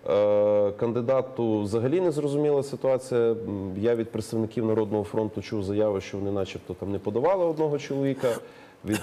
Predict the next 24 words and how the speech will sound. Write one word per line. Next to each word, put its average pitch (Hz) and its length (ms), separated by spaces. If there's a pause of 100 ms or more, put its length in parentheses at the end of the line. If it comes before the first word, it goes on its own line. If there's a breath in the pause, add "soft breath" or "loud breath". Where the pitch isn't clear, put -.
речників 120 460
адміністрації 110 720
начебто 98 340
все 104 160
ж - 100
таки 113 180
подавали. 147 560 (640 loud breath)
Е, 113 240 (140)
нам 156 260
потрібно 156 420
тут 135 280
бути 135 300
просто 120 340
максимально 113 500
відкритими, 101 560
раз, 151 360 (480 loud breath)
чесними, 113 500
два, 139 420
забезпечити 131 720
прихід 120 380
якісних 110 600
людей 104 280
туди, 98 360
три. 202 280